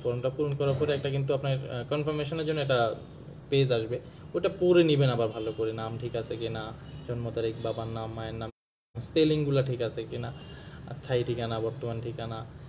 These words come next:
এগুলো ঠিক আছে কি না, পড়াশোনা, সিজিপিএ। কারণ আপনি এখন ভুল করলে আবার তো যেতে হবে পিএসসিতে, আবেদন করতে হবে, এই সেই ঝামেলাগুলো আছে। তো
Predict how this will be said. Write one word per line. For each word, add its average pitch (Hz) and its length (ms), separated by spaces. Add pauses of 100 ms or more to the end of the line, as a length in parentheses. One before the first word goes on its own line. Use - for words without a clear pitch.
(180)
এগুলো 151 160
ঠিক 147 200
আছে 131 200
কি 117 60
না, 113 140
পড়াশোনা, 117 420
সিজিপিএ। 113 640
কারণ 147 320
আপনি 139 260
এখন 156 220
ভুল 165 180
করলে 165 200
আবার 151 140
তো 160 120
যেতে 156 280
হবে 123 300
পিএসসিতে, 120 580
আবেদন 120 360
করতে 120 240
হবে, 117 180
এই 113 100
সেই 117 280
ঝামেলাগুলো 113 520
আছে। - 220 (640)
তো 117 260